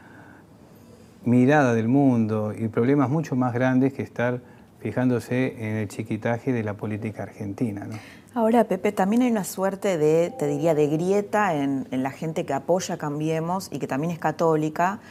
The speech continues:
Speaker 1: Sí.
Speaker 2: porque lo, lo que le recrimina por ahí al Papa Francisco o a los obispos que el Papa Francisco puso es que, eh, no hay una condena muy explícita a lo, a lo que fue la corrupción del kirchnerismo, a la causa de los cuadernos,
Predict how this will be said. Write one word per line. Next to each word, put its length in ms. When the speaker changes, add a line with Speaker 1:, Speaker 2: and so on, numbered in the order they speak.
Speaker 1:
Sí. 160
Speaker 2:
porque 220
lo, 320
lo 120
que 140
le 220
recrimina 880
por 140
ahí 80
al 120
Papa 260
Francisco 560
o 120
a 60
los 240
obispos 400
que 80
el 80
Papa 240
Francisco 480
puso 420
es 160
que, 500
eh, 480
no 460
hay 160
una 180
condena 380
muy 220
explícita 600
a 40
lo, 240
a 100
lo 140
que 100
fue 420
la 160
corrupción 520
del 120
kirchnerismo, 800
a 100
la 120
causa 320
de 60
los 100
cuadernos, 800